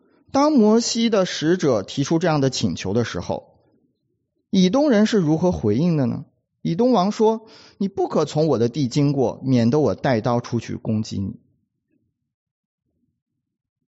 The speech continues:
接着，当他们再一次提出请求，“我们希望从你的地通过，我们会给你必要的这样的，呃，付给你必要的钱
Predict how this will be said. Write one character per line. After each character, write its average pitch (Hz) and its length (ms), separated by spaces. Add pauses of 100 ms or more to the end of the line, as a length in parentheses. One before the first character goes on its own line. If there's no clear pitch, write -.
(480)
接 269 160
着， 214 540
当 202 180
他 196 180
们 165 460
再 247 320
一 185 120
次 170 200
提 156 180
出 160 160
请 110 220
求 110 320 (300)
，“我 156 60
们 175 140
希 277 320
望 202 520
从 131 200
你 123 40
的 113 120
地 123 260
通 160 280
过， 143 320 (360)
我 156 80
们 180 100
会 277 160
给 151 300
你 127 260
必 143 320
要 131 260
的 101 300 (100)
这 120 80
样 107 120
的， 98 240 (240)
呃， 85 340
付 214 220
给 185 120
你 147 160
必 165 140
要 156 180
的 143 80
钱 123 500